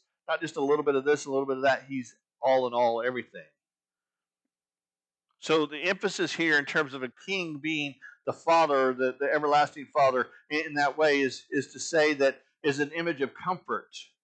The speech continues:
and correction. It's an image of closeness, yet distinction. It's an image of care and provision.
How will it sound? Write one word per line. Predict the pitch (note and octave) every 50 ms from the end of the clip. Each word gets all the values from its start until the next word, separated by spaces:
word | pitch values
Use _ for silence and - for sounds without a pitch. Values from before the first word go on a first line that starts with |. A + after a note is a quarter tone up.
| _ _ _ _ _ _ _ _ _
and | C3+ A#2+
correction. | - - A#2+ A#2 A2 G#2+ - - - - - _ _ _ _ _ _ _ _ _ _ _ _ _ _ _ _ _ _ _ _ _ _ _ _ _ _ _ _ _ _ _ -
It's | C#3+ C3+ -
an | D#3 D#3
image | - E3+ E3 E3 D#3+ D#3 D3 C3+ - - -
of | D3 C#3 C3 A#2
closeness, | - - - F#3 G3 G3 F3+ - - B2+ A#2 G#2+ G2 - - - - _ _ _ _ _ _ _ _ _ _ -
yet | C3+ C#3 C3+ -
distinction. | A#2+ - - - C3 A#2+ A2+ - - - E2 _ _ _ _ _ _ _ _ _ _
It's | B2+ - -
an | D3 E3
image | D3+ F3 E3 D#3+ D3+ D3
of | D3+ C3 - -
care | - - G3 A3+ A#3 G#3 F3 C#3+ C3+ B2+ B2 B2+ B2+ B2 - _ _ _ _ _ _ _
and | - C#3+ B2+ -
provision. | C3+ C3 B2 B2 C#3 D3 C3+ G#2+ G#2 F#2+